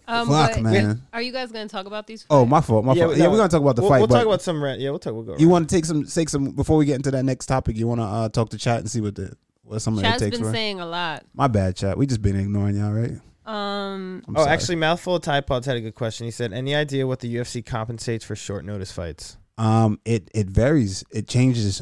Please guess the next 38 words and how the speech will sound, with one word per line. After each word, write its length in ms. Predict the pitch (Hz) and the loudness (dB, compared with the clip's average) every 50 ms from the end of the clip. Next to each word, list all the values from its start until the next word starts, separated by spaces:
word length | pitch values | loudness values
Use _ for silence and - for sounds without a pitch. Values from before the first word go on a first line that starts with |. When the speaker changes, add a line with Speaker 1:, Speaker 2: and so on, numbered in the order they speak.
| - - | -6 -4
Speaker 2:
It's 180 | 107 104 - 110 | -4 -4 -4 -2
gonna 160 | 107 117 120 | -2 -2 0
be 140 | 110 110 101 | 0 0 2
different 320 | 117 123 - - 95 82 | 2 0 0 0 -2 -2
depending 400 | 104 - 110 107 110 110 104 104 | 0 0 0 0 0 0 0 0
on, 180 | 104 101 101 107 | 0 -2 0 0
you 80 | 110 | 0
know, 100 | 104 98 | 0 0
'cause 160 | - - 139 123 | 0 0 -2 0
obviously 360 | - 156 156 135 123 - 120 | 2 2 2 4 2 2 0
they're 100 | 107 110 107 | 0 0 0
gonna 160 | 107 101 98 | 0 0 0
pay 160 | - - 104 | 0 0 0
you 180 | 101 98 95 92 | 0 -2 -2 -4
to 160 | - - 95 | -6 -8 -6
take 220 | - 107 101 - | -4 -4 -4 -4
a 40 | - | -6
short 220 | - - 104 - 92 | -6 -6 -6 -6 -6
notice 240 | 98 95 95 - | -6 -6 -6 -8
fight. 220 | - 98 90 80 - - | -8 -10 -12 -12 -12 -14
They're 100 | 104 107 | -8 -4
gonna 180 | 120 113 107 | -2 -2 -2
give 100 | 101 101 | -2 -2
you 100 | 101 98 | -2 -2
that 140 | 98 92 92 | -2 -4 -4
bread. 440 | 95 95 104 107 104 101 92 104 104 - _ _ _ _ _ _ _ _ _ _ _ | -4 -2 0 2 2 2 0 -2 -8 -14 _ _ _ _ _ _ _ _ _ _ _
You 80 | - 95 | -8 -4
know 60 | 101 101 | -2 0
what 80 | 101 | 0
I 100 | 101 101 | 0 0
mean? 280 | 104 107 107 110 117 123 - _ _ _ _ _ _ _ | 0 0 0 0 -2 -4 -10 _ _ _ _ _ _ _
They're 140 | - - | -12 -8
gonna 180 | 90 107 104 98 | -4 -4 -2 -2
definitely 440 | 95 98 95 - - 101 92 90 90 | 0 0 -2 0 -2 -2 -2 0 2
pay 180 | - - 101 104 | 2 2 2 0
you 200 | 104 101 98 98 | -2 -4 -6 -6
Speaker 3:
Mm. 40 | - | -4
Speaker 2:
extra. 460 | - 113 107 104 95 90 101 98 98 | -4 -4 -4 -4 -6 -4 -4 -4 -4